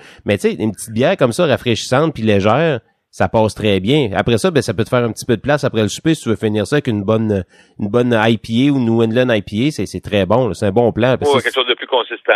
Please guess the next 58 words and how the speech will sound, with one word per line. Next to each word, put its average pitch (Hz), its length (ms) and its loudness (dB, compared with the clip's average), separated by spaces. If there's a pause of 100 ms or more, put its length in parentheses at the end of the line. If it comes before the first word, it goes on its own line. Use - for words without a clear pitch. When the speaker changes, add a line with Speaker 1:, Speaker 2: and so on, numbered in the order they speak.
(120)
Speaker 2:
là. 76 140 -8
Speaker 1:
Ben 98 120 -2
oui, 127 120 2
si - 100 -8
tu - 80 -16
commences 127 220 2
tout - 100 -8
de 165 40 0
suite - 40 -6
avec 120 100 0
de 107 40 -8
la 110 80 0
grosse 113 340 0
bière 127 220 0
pesante, 127 540 0
oublie 107 300 -4
ça, 156 200 -2
là, 117 140 2
à 104 60 2
huit 101 200 -2
heures, 139 140 2
tu 123 100 -6
vas 107 60 2
ronfler, 101 480 0
là. 65 160 -16
Je 92 180 -16
vous 92 140 -10
dis - 80 -14
ça 113 100 2
de 101 80 0
même, 143 300 2
là. 147 140 -2
Speaker 2:
Mais, 113 260 2 (260)
c'est 143 80 -6
ça, 127 160 -10
depuis - 180 -2
un 143 120 2
bout, 139 260 -4
moi, 127 140 -6
euh, 104 460 0 (220)
mes 117 100 -6
bières 120 160 2
préférées, 120 420 -4
ça 113 80 0
reste 104 140 -2
toujours 117 200 -2
les, 110 240 0
les 104 80 -2
Pilsner, 113 520 0 (500)
les 107 80 -6
Kolsch, 117 680 0 (100)
les, 101 220 4
des 101 140 -2
choses 117 240 0
très, 117 380 4
très 117 180 2
légères, 98 360 -4
là. 76 120 -12